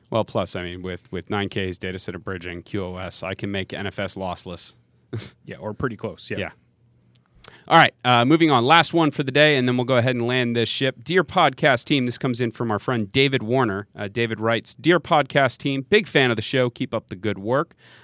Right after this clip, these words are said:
Speaker 1: I was just wondering, where did all the talk slash buzz around software-defined storage and the software-defined data center go this past year?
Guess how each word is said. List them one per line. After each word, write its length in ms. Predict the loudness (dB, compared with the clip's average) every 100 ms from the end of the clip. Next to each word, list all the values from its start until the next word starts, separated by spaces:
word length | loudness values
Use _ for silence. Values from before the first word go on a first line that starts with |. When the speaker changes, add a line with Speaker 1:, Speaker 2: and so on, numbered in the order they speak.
| -6
Speaker 1:
I 60 | -4
was 80 |
just 180 | -2 0
wondering, 480 | 4 6 6 4 2
where 120 | 0
did 100 | 0
all 140 | 0 0
the 80 |
talk 420 | -2 -2 0 0 -2
slash 380 | -2 0 -2
buzz 420 | -2 0 2 0 -4
around 300 | -2 -2 -2
software-defined 760 | -2 -2 -2 -8 -4 -4 -4
storage 420 | -4 -4 -4 -6
and 120 | -8
the 40 | -6
software-defined 800 | -4 -4 -4 -8 -6 -8 -6 -6
data 220 | -4 -4
center 320 | -6 -6 -6
go 240 | -6 -6
this 160 | -6 -10
past 340 | -8 -8 -8
year? 240 | -10 -12